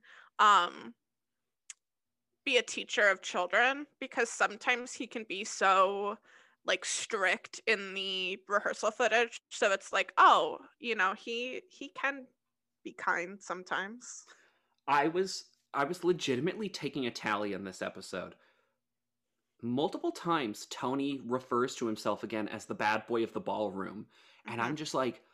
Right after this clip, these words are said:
Speaker 2: Max is right there. Tony is coming off as, like, charming and sweet and lovely in the packages and calls himself
Speaker 1: Yes.
Speaker 2: the bad boy of the ballroom. And then we have Max, who is just being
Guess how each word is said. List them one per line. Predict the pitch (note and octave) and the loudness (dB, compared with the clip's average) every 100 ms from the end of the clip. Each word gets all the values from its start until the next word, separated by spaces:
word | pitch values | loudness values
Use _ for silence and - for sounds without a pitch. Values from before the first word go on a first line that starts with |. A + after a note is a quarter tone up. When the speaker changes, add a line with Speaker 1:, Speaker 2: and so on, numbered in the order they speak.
| _ _ _ _ _ - | _ _ _ _ _ -14
Speaker 2:
Max | B2+ E3 E3 - - - | -6 -2 -2 -4 -10 -2
is | D3+ F3 E3+ | 4 4 4
right | C#3 C#3 B2+ B2+ | 0 0 0 0
there. | C#3 A2 F2 - - | 2 0 -6 -14 -12
Tony | - E3 D3+ F3+ F#3 | 0 2 4 4 2
is | D#3 | 0
coming | - D3 C3+ C3 | 0 0 0 0
off | B2 - | -2 -2
as, | A#2+ | -4
like, | B2 G#2+ - - _ | -2 -4 -6 -18 _
charming | - - F#3 B2+ C3 C3+ C3 C3+ | -4 0 2 4 4 2 0 0
and | A2+ A2 | -2 -2
sweet | - - A#2 B2 C3+ | -4 -4 0 0 -2
and | B2+ | -2
lovely | A#2 G#2 A2 C3 C3 | 2 2 2 0 0
in | C3 | 0
the | A#2+ | 0
packages | - G#2+ D#3 B2+ E3 | 0 -2 -2 0 0
and | E3 A#2 | 0 -4
calls | - A#2 B2+ | 0 0 2
himself | C#3 G3 C3 | 4 4 2
Speaker 1:
Yes. | |
Speaker 2:
the | C3 | 0
bad | A#2+ B2 | -2 -2
boy | C#3+ | -2
of | C3+ | -2
the | |
ballroom. | B2+ D3 C#3+ B2 A2+ A2+ - - - | -2 -2 -2 -4 -8 -12 -18 -14 0
And | E3+ | 2
then | E3+ F3+ | 2 2
we | G3 | 0
have | F#3 E3+ C#3+ | 4 4 4
Max, | C3 C3+ B2+ C3 - - | 2 4 4 2 -4 4
who | D#3+ C#3 | 6 8
is | C3 B2+ | 4 2
just | A#2 B2+ B2 G2 | 0 0 -2 -2
being | C3+ C3 C#3 C3+ | 0 2 2 0